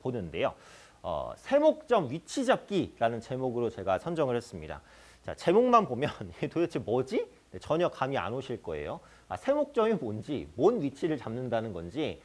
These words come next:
모르겠다라고 생각을 하실 건데, 어, 어떤 위치를 잡을까요? 주식을 매매할 때 위치를 잡는다는 건 뭐예요? 나쁜 위치를 잡겠어요? 좋은 위치를 잡겠어요?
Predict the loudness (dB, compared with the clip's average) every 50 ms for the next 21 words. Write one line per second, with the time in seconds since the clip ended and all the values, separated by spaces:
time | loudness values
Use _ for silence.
0 | -20 -14 -6 -2 0 2 2 2 2 0 0 -2 0 0 0 -2 -4 -8 -2 0
1 | 0 0 0 -2 -2 4 4 6 6 6 4 2 0 -4 -6 -6 -8 -8 -8 -10
2 | -10 -12 -14 -20 -20 -20 -20 -20 -14 -10 -8 -8 -4 2 4 4 4 8 6 6
3 | 6 6 0 0 0 0 2 2 2 0 0 -2 -2 -2 -4 -4 -8 -8 -8 -10
4 | -14 -20 _ -8 -6 -4 0 2 4 4 4 4 2 2 2 0 -2 -2 -4 -10
5 | -12 -12 -12 -18 -20 _ _ _ _ -6 -6 -4 -2 0 2 2 2 2 2 -4
6 | -2 0 0 0 0 -2 -2 -2 -4 -6 -6 -8 -10 -12 _ -20 -20 _ _ 4
7 | 4 4 4 4 2 2 2 0 0 0 4 4 4 2 2 -4 -2 2 2 2
8 | 2 2 0 -2 -2 0 -2 -4 -4 -2 -2 -2 -2 -4 -10 -10 -10 -14 -14 -14